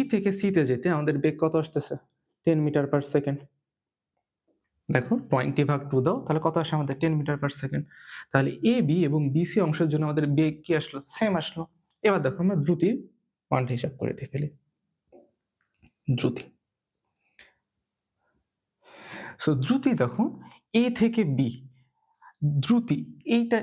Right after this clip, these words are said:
নির্ভর করে কিসের উপর বলো তো? পথের উপরে না? দেখো এ থেকে বি কোন পথে গেছে? এ থেকে বি, এটা একটা কি সোজা রাস্তা না? তাহলে এই রাস্তাটার যে দৈর্ঘ্য, পথের যে দৈর্ঘ্য, সেটাই কি হবে?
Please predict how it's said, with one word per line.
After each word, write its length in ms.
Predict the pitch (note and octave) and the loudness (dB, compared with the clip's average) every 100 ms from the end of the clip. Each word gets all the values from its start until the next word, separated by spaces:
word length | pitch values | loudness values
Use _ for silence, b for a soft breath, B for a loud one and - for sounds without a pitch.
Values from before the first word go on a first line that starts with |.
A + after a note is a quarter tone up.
| - | 2
নির্ভর 320 | F3+ F#3 F3+ G3+ | 2 4 2 0
করে 140 | G3 G3 | 0 0
কিসের 280 | G#3 - F3 | 0 0 0
উপর 140 | C#3 | 0
বলো 180 | C3+ C3+ | -2 -2
তো? 120 | C3+ C3 | -6 -2
পথের 380 | D#3+ D3+ - A3 | 0 0 0 0
উপরে 300 | F#3+ F3+ E3 | 0 0 0
না? 120 | E3 F3+ - _ _ _ - | -2 -6 -12 _ _ _ 0
দেখো 240 | C#3 C3+ G#3 B B B B | 0 0 -8 B B B B
এ 100 | A3 A3+ | 2 2
থেকে 280 | A3+ G3+ G#3 | 0 0 0
বি 200 | C#3+ C#3 - - - | 2 0 -2 -10 -2
কোন 120 | G#3+ G3+ | 0 2
পথে 220 | F3+ E3+ | 0 2
গেছে? 180 | C3+ - | 0 2
এ 80 | E3+ | 0
থেকে 200 | E3+ F3+ B3 | 0 0 0
বি, 120 | E3+ - | -2 -2
এটা 140 | F3 | 0
একটা 160 | F3 D#3+ | 0 -2
কি 100 | D3 - | -4 -4
সোজা 340 | - F#3+ F#3+ | 0 2 2
রাস্তা 260 | F3 F#3 F3 | 0 -6 -12
না? 100 | E3+ - | -14 -6
তাহলে 200 | E3+ F3 | -4 0
এই 160 | F3+ | 0
রাস্তাটার 480 | F3 D#3+ - F#3+ F#3 | 0 -2 -2 0 0
যে 120 | F#3 E3+ | 0 0
দৈর্ঘ্য, 400 | C#3 C#3 C3 - D3+ - _ _ B B B B B _ - | 2 0 0 -2 -4 -6 _ _ B B B B B _ 0
পথের 320 | C3+ - F3+ | 0 2 0
যে 140 | D3+ E3 | 2 0
দৈর্ঘ্য, 360 | D3 C#3 B2+ D#3 | 2 0 0 -4
সেটাই 340 | D#3 F#3+ G3+ | 0 0 0
কি 120 | G3 F#3+ | 0 2
হবে? 220 | D3+ | 2